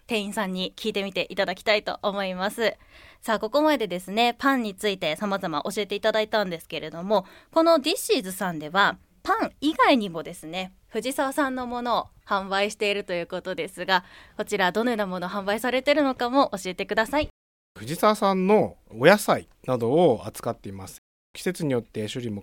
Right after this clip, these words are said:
Speaker 2: 変わるんですけども、内戻りの方にある井出農園さんのお野菜を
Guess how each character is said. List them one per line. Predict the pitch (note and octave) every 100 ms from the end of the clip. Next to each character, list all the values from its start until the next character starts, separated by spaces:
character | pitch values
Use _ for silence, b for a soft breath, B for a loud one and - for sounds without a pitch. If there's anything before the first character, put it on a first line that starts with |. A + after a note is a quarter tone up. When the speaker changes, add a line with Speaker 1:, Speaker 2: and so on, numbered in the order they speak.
| -
Speaker 2:
変 | A2+
わ |
る | A#2
ん | A2
で | G2
す | -
け | F#2+
ど | G2
も、 | G#2+ B2 A2 - _ _ _ -
内 | - - G3+
戻 | G3+ F#3+
り | F#3 F3+
の | F3
方 | F3 D#3+
に | G#2 F#2
あ |
る | F2+ A#2 F#2 -
井 | A2+
出 | D3 D#3+
農 | F3+ E3+
園 | G#2 F2+
さ | F2+ F2
ん | -
の | C3+ D#3+ G#2+
お | A2
野 | A2+
菜 | - G2
を | D#3 D#3 A2